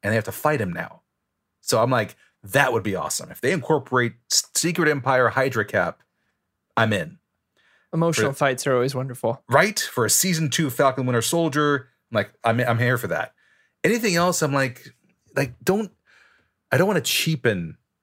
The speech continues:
Speaker 1: the story that they gave Chris Evans' Cap because he has a great,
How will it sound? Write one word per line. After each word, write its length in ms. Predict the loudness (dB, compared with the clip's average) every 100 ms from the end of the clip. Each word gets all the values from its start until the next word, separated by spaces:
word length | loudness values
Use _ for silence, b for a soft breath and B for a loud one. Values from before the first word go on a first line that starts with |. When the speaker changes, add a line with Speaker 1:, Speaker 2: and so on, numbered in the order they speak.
| _ _ _ _ _ _
Speaker 1:
the 100 | 0
story 400 | 2 2 2 2
that 120 | 0
they 120 | -2
gave 480 | -2 0 0 -2 -8 -20 _ _ _ _ _ -6
Chris 240 | -2 0
Evans' 340 | 0 0 -4
Cap 320 | -4 -2 -2 -4
because 280 | -6 -4
he 100 | -2
has 140 | -2 -2
a 40 |
great, 600 | -6 -4 -2 -2 -4 -12